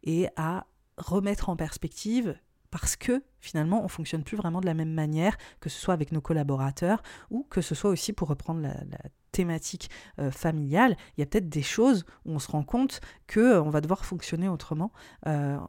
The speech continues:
en tant, euh, que parents ou avec vo-, nos parents, au niveau de l'organisation, euh, autour de ce foyer, peut-être qui se projette ailleurs. Donc, on voit qu'il y a beaucoup de considérations pratiques, il y a beaucoup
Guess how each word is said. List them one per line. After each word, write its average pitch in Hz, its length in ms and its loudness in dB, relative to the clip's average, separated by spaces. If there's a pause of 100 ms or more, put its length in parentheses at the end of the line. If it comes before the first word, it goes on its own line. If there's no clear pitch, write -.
(160)
en 151 120 -6
tant, 175 400 2
euh, 135 80 4
que 160 160 -4
parents 175 640 4
ou 160 80 4
avec 147 260 4
vo-, 151 160 -2
nos 143 160 0
parents, 151 600 0
au 165 100 -2
niveau 160 200 4
de 156 60 4
l'organisation, 147 920 0
euh, 143 60 2
autour 147 260 -2
de 147 60 0
ce - 120 -6
foyer, 156 460 2
peut-être 160 320 -2
qui 139 300 -6 (300)
se - 180 -4
projette 151 480 0
ailleurs. 139 400 2
Donc, 180 220 0 (260)
on 196 60 0
voit 220 140 6
qu'il 214 160 0
y 185 60 4
a 185 100 -6
beaucoup 226 480 2 (200)
de 185 260 4
considérations 202 1120 2
pratiques, - 800 -2 (220)
il 165 100 -2
y 165 40 4
a 165 220 4
beaucoup 226 460 2